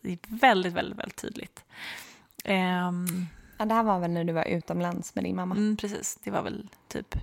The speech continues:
Speaker 1: tjugohundratretton.
Speaker 2: Mm.
Speaker 1: Ja, så
Speaker 2: Och hur
Speaker 1: det
Speaker 2: såg
Speaker 1: var
Speaker 2: du dem? Det var när du låg i sängen och skulle sova?
Speaker 1: Ja, precis. Jag och mamma hade läst den tidningen Nära. Och så hade vi pratat om allt det spirituella, och så skulle jag precis gå och sova, och sen så var mamma fortfarande vaken.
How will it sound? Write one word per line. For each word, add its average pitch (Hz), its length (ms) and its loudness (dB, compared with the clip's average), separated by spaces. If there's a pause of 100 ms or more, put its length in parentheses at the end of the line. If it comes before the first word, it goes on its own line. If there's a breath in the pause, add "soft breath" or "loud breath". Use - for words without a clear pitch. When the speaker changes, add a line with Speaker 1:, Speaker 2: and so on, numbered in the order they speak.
(260)
Speaker 1:
tjugohundratretton. 175 1080 -4 (400 loud breath)
Speaker 2:
Mm. 180 260 -2 (140 loud breath)
Speaker 1:
Ja, 208 440 4
så 214 80 -4
Speaker 2:
Och 214 60 4
hur 226 60 6
Speaker 1:
det 240 80 8
Speaker 2:
såg 226 120 4
Speaker 1:
var 208 60 8
Speaker 2:
du 196 100 6
dem? 202 240 6
Det 185 60 2
var 190 120 6
när 180 140 2
du 175 60 0
låg 175 240 0
i 180 180 0
sängen 185 480 0
och 180 100 -4
skulle - 140 -6
sova? 214 360 -2
Speaker 1:
Ja, 226 260 4
precis. 233 380 -2
Jag 226 80 6
och 220 40 4
mamma 220 200 4
hade 208 480 2 (240)
läst 202 420 0
den 180 240 0
tidningen 180 420 0
Nära. 196 360 0 (1120)
Och - 280 -2
så - 180 0
hade - 200 0
vi - 80 -10
pratat 190 380 2
om 180 260 0 (260 loud breath)
allt 185 180 2
det 185 60 -4
spirituella, 254 520 6
och 214 80 4
så 185 100 -2
skulle - 140 -4
jag 185 60 -2
precis - 200 -6
gå - 100 -8
och 185 60 -4
sova, - 440 0
och - 140 -4
sen 175 160 -2
så - 280 -2 (100)
var 202 160 2
mamma 180 300 0
fortfarande 185 300 -8
vaken. 190 460 -2